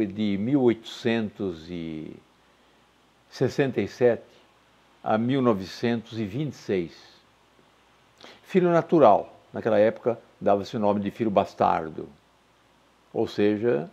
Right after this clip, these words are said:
de um senhor que não era casado com sua mãe. Fora do casamento, um filho fora do casamento.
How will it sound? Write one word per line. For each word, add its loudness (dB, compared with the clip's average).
de -10
um -6
senhor 0
que -6
não 2
era 4
casado 4
com -10
sua -4
mãe. -10
Fora 12
do 0
casamento, 0
um -4
filho 0
fora 6
do -2
casamento. -4